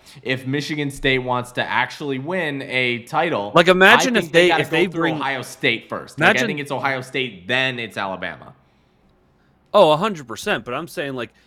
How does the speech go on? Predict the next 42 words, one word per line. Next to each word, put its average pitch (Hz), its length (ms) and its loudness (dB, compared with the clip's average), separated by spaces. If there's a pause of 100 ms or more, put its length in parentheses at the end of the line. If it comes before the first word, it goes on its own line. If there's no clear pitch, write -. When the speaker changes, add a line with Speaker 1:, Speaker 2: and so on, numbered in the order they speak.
(120)
Speaker 2:
you 139 120 -6
wanna 170 160 -4
help 147 320 -6
Michigan 135 400 -10
State 127 460 -8
be 120 140 -8
a 120 60 -4
little 123 180 -4
more 113 180 -6
established. 110 760 -4
As, - 280 -16
um, 101 440 -4 (800)
I 139 220 4
say 127 320 -4
put, 123 400 -8
you 127 100 -6
know, 95 220 -8 (100)
put 190 180 -2
Oregon 190 380 2
on 95 140 -6
your 87 80 -12
schedule, 98 500 -12
beat 165 260 -12
them 143 240 -2
at 151 60 -10
home, 113 460 -12 (120)
and 120 640 -4 (720)
boom. 226 240 -4 (120)
Like, 127 220 -2
that's, 156 300 -2
that 135 280 2
is 185 100 2
a 202 60 -4
credibility 107 1400 -6 (460)
win. 131 380 4
And 123 120 -4
I 131 100 2
do 147 200 -10
think 160 260 -10
for 160 200 -12
schools 120 600 -8
that - 200 -6